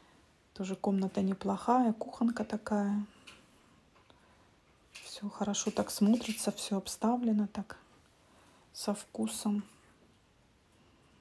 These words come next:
Мебель красивая. И ковёр подходит хорошо. М, такой стол тоже. Ну, нам всё это не подходит.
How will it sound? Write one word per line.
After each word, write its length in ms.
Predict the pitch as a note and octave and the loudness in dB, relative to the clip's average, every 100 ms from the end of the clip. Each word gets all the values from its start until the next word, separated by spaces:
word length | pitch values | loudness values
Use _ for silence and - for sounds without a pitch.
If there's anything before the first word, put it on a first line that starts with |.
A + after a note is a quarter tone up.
| - - _ _ _ _ _ _ _ - _ _ _ _ _ _ _ _ _ - - - _ _ - - | -20 -20 _ _ _ _ _ _ _ -20 _ _ _ _ _ _ _ _ _ -20 -20 -20 _ _ -8 2
Мебель 300 | B3 F#3+ F#3 | 2 2 0
красивая. 760 | - F#3 F#3+ - F#3 F3+ F3+ F3+ - - - - - | 0 0 0 -2 -2 -2 -2 -6 -14 -20 -20 -20 -20
И 20 | - | -2
ковёр 340 | G3 G3 C4 | 2 6 4
подходит 560 | C4 A3+ - A3 G#3+ - | 4 -6 -2 0 0 -2
хорошо. 600 | G#3+ G#3 - - G#3+ G3+ - - - - - - - - - _ _ _ _ - - _ - | -2 -2 -6 -4 -4 -4 -8 -20 -20 -20 -20 -20 -20 -20 -20 _ _ _ _ -20 -20 _ 0
М, 180 | C4+ B3+ | 2 2
такой 340 | G#3 - A#3 | -2 0 -2
стол 320 | - - B3 | 0 0 0
тоже. 340 | A#3 B3 A3+ A3+ - - - - - - - - - - - - - _ - - _ - - - - - _ _ - - - | 2 -2 -2 -4 -8 -14 -20 -20 -20 -20 -20 -20 -20 -20 -20 -20 -20 _ -20 -20 _ -20 -20 -20 -20 -20 _ _ -20 -12 -2
Ну, 180 | A#3+ B3+ | 2 4
нам 220 | A3 A3+ | 4 2
всё 240 | - A3 | 2 4
это 200 | A3 A3 | 4 4
не 100 | G3+ | 0
подходит. 600 | G3+ G#3+ - - F#3 F#3+ | 0 -4 -6 -6 -6 -6